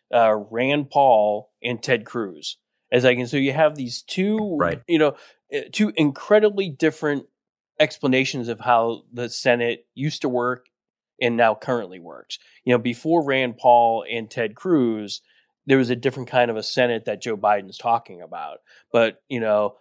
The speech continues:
Speaker 1: from, you know, Ted Cruz and Rand Paul and Tom Cotton and, like, you
Speaker 2: Yeah.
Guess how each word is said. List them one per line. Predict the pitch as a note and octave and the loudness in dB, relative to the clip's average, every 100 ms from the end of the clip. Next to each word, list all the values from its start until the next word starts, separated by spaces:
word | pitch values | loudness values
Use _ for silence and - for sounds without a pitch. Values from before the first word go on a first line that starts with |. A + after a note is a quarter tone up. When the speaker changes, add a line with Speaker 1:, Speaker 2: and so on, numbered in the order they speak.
| _ - | _ -2
Speaker 1:
from, | C#3+ C#3+ C#3+ C#3 - | 0 2 0 -2 -4
you | B2+ | 0
know, | B2+ | 0
Ted | B2 C3 B2+ | -2 -4 -4
Cruz | B2+ B2 B2 B2 B2+ | -4 -4 -2 -4 -4
and | A2+ | -6
Rand | A2 A#2 A2+ | -6 -6 -8
Paul | - A#2 A2+ A2+ A2+ A#2 | 0 2 4 2 0 -2
and | A2+ G#2+ | -6 -8
Tom | A#2+ A#2 A2 | -8 -8 -8
Cotton | - A2+ G2 A2+ A#2 A#2 | -4 -4 -4 -8 -12 -10
and, | A2 A#2+ A#2 | -4 -4 -4
like, | A#2+ A#2 B2 A#2+ - | -6 -6 -8 -14 -6
you | - | 2
Speaker 2:
Yeah. | B2 A#2 | 6 4